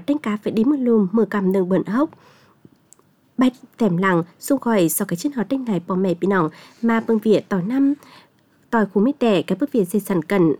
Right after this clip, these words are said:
vậy là bồng chờ chờ rửa lích nổi, môi bò mẹ nó bỏng cản phăng. Bưng nạp vỉa chết bát xịt hại, lọ xương sư, rồi xương sư, vậy lọ tàu năm bảy trừ tiền àn chơ. Mi ó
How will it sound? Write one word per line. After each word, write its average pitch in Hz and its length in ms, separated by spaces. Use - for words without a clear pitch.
vậy 185 300
là 202 180
bồng 185 160
chờ 175 220
chờ 185 220
rửa 165 220
lích 254 220
nổi, 202 240
môi 254 120
bò 214 140
mẹ 185 280
nó 196 200
bỏng 190 160
cản 180 200
phăng. 247 420
Bưng 285 120
nạp 185 160
vỉa 196 180
chết - 240
bát 294 180
xịt - 180
hại, 202 240
lọ 208 200
xương 262 200
sư, 269 320
rồi 247 80
xương 294 220
sư, 302 280
vậy 202 340
lọ 233 120
tàu 220 200
năm 285 300
bảy 190 200
trừ 214 320
tiền 196 240
àn 170 340
chơ. 262 380
Mi 254 220
ó 240 240